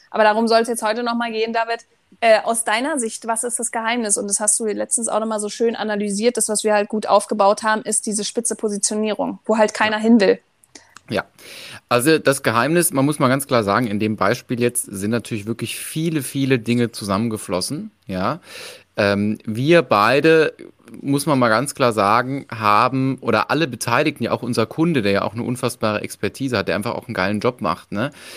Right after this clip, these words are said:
Speaker 2: Und das ist das, was so wichtig ist im Markt, auch in diesem Jahr jetzt hier. Es gibt so viele Leute, die alles Mögliche versprechen, aber nichts auf die Kette kriegen. Ähm,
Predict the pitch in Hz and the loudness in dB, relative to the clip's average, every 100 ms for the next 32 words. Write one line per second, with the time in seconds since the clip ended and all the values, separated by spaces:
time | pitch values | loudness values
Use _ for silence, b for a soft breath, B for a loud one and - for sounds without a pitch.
0 | B - 104 107 113 - 117 120 101 107 | B -6 -2 0 0 -2 -2 -2 -2 -4
1 | 147 - 147 - - 113 98 92 127 - | -4 -6 -8 -8 -6 -2 2 4 2 0
2 | 117 110 110 101 110 101 95 127 135 - | -6 -4 -6 -4 -4 -2 0 2 0 -2
3 | - 104 107 - 104 123 123 131 113 113 | -6 -4 -4 -4 -8 -8 -6 -4 2 2
4 | 127 113 113 120 123 - 123 117 - 135 | 0 -4 -4 -6 -8 -10 -12 -10 -8 -8
5 | 139 117 - 101 110 123 107 - - 110 | -6 -6 -6 -6 -6 -8 -12 -10 -6 -6
6 | 117 - 92 95 165 B B B B B | -8 -8 -6 -4 -6 B B B B B
7 | - 104 104 101 | 0 2 2 0